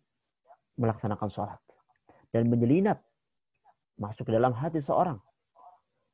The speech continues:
Hatta yakhtira bainal mar'i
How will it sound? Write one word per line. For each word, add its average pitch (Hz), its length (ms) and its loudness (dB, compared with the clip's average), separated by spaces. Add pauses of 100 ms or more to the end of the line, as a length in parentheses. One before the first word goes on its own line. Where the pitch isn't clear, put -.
(220)
Hatta 175 880 2 (720)
yakhtira 156 560 2
bainal 135 560 4
mar'i 160 800 0